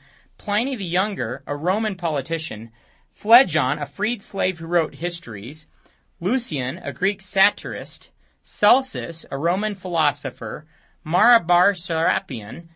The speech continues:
a man writing to his son, and Suetonius and Thallus, among others. Historical textual evidence for Tiberius Caesar's existence is minimal in comparison to that of Christ. There are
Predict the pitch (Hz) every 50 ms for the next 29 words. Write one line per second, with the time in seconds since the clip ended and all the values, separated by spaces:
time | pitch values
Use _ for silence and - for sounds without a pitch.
0 | _ _ _ 143 139 147 156 170 185 190 175 170 175 175 185 185 175 - 180 165
1 | 151 156 - - 160 135 123 127 131 135 143 151 - - 175 170 - - 180 180
2 | 190 196 190 196 190 160 - - 147 139 135 - 160 139 135 135 120 - - -
3 | - - - _ _ _ _ _ _ 147 147 151 156 151 151 151 151 156 - -
4 | 139 131 110 98 85 - - - - - _ _ _ _ _ _ _ _ _ _
5 | _ _ _ _ _ _ _ - 180 170 - - 220 226 247 269 254 254 254 247
6 | 240 226 - - - 208 208 - - - - 214 202 - - 170 180 170 180 185
7 | 190 185 - - - 165 156 - 175 156 151 156 170 180 185 185 185 165 - -
8 | - 196 208 214 175 170 165 147 131 123 139 120 123 135 147 143 - - 156 151
9 | 151 - - - _ - _ _ _ _ _ _ _ 160 165 170 160 160 - -
10 | _ 165 175 208 262 277 269 226 175 147 131 139 151 175 170 160 185 175 170 165
11 | 160 147 151 156 147 151 175 170 170 135 127 120 120 135 135 - - - 247 262
12 | - - - - - - - _ _ _ _ _ _ _ _ _ _ - 160 180
13 | 190 190 - 175 170 165 160 151 165